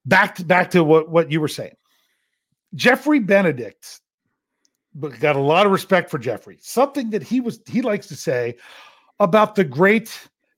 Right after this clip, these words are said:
defensive coordinator, Coach LeBeau, Dick LeBeau. Dick LeBeau, great defensive mind, great coordinator. But the longer his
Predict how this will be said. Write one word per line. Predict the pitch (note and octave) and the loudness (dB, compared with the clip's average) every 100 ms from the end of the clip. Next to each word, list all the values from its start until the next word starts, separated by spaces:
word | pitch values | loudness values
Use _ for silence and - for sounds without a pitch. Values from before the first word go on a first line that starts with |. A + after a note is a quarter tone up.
| - | -6
defensive | C#3 G#3+ G3+ F#3+ F3+ C3+ | -2 0 0 0 -2 -8
coordinator, | D#3 D#3 C#3+ C3+ B2+ C3 | -4 -2 -2 -2 -4 -6
Coach | - D#3+ D#3 C#3 | -4 -2 -2 -4
LeBeau, | C3 A2 - - _ - | -10 -10 -18 -20 _ -2
Dick | G#3 G3+ | -2 0
LeBeau. | E3+ A#2+ - _ _ _ _ _ _ _ _ - | -2 -2 -10 _ _ _ _ _ _ _ _ -2
Dick | B3+ A#3+ | 0 2
LeBeau, | G#3 E3 A2+ G2+ | 0 0 -2 -6
great | G2 G#3+ B3 | -4 -4 -2
defensive | A3 A3+ A3 G3+ F3+ | -6 -4 -2 -4 -4
mind, | D#3+ D#3+ | -2 -2
great | D3+ E3 E3 | -2 -4 -4
coordinator. | D#3+ D3 A2+ F#2 - _ _ _ _ _ _ _ _ - | -4 -4 -6 -18 -20 _ _ _ _ _ _ _ _ -4
But | F3+ | 0
the | F#3+ | 2
longer | D#3+ D3 F#3+ B3 C4 C#4+ C4 | 0 2 2 2 2 0 0
his | - - G#3+ G#3 G3+ - | -2 -2 0 0 -2 -12